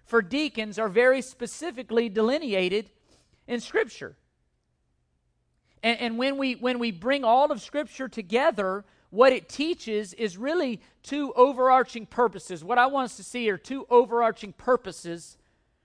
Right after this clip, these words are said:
really, for deacons. And, and, and the first one you see on your handout, deacons must understand the mission of the church, the mission of the church, and pursue it in their service. They're not pursuing it with their own agenda.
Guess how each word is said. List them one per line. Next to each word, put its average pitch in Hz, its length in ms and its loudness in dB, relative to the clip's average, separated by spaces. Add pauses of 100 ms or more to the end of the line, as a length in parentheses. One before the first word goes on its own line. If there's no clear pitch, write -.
(180)
really, 226 240 8
for 202 140 -4
deacons. 170 440 -8
And, 196 160 -8
and, 214 240 -8
and 214 300 -4 (180)
the 202 80 -6
first 285 400 0
one 254 120 -8
you 226 100 -6
see 254 180 -8
on 254 80 -4
your 233 100 -4
handout, 220 440 -2
deacons 269 420 -6
must 240 200 -2
understand 247 540 -8
the 202 60 -4
mission 254 480 -6
of 233 140 -4
the 208 80 -6
church, - 760 -6 (640)
the 190 100 -4
mission 262 420 -2
of 233 100 -2
the 208 60 -4
church, 214 420 -4
and 196 140 -12
pursue 202 480 -6
it - 280 -6 (600)
in 226 140 -4
their 214 140 -2
service. 196 400 -4
They're 240 140 2
not 277 220 0
pursuing 277 440 -6
it 240 120 -6
with 220 140 0
their 220 120 0
own 214 120 -4
agenda. 294 500 0